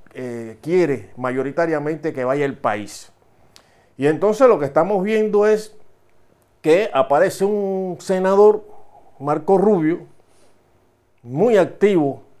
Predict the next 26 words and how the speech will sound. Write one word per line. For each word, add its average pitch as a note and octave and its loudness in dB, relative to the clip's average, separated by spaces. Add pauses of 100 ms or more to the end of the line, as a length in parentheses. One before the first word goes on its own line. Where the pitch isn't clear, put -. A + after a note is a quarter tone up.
(500)
eh, A#2 -8
también D3 -2
es C#3 -6
una, E3+ -2
es D3+ -2
un, D#3+ -8
es D3+ -8
una, E3 -4
es D3 -6
una F3+ -4
de D#3+ 0
las D3 -2 (300)
partes, E3 0
una F#3 -2
de F#3 0
las F3 0
piezas, F3 -2
vamos D3+ -6
a C#3+ -4
decir, D3 -8 (480)
eh, A#2 -8
fundamentales F#3 0
dentro C#3 -4
del C3 0
estamento D#3 -2
imperial, F#3 0